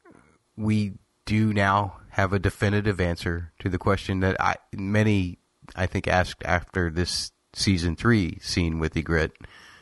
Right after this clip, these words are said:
Well, okay, I know I asked it when I first saw it. I asked, did Ygritte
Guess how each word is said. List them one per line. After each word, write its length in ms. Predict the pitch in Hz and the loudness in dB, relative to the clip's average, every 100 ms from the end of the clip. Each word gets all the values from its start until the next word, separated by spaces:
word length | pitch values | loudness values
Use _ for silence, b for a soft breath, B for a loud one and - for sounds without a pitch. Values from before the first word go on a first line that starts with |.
| B B - | B B -2
Well, 120 | 107 | 0
okay, 220 | 101 - - - | 0 -2 -8 -6
I 120 | 98 113 | 0 2
know 180 | 95 - | 2 2
I 240 | 98 101 87 | 2 4 2
asked 380 | 71 80 - | 0 -6 -8
it 140 | - - _ | -12 -14 _
when 180 | 92 90 | 0 2
I 140 | 90 | 2
first 240 | - 78 - | 0 -2 0
saw 220 | - - | -2 -2
it. 100 | - - B B B B | -6 -16 B B B B
I 140 | - 104 | 0 4
asked, 520 | 98 87 90 - - _ - - | 4 2 0 -8 -14 _ -18 -4
did 180 | - 123 | 0 2
Ygritte 400 | 135 104 101 | 2 2 2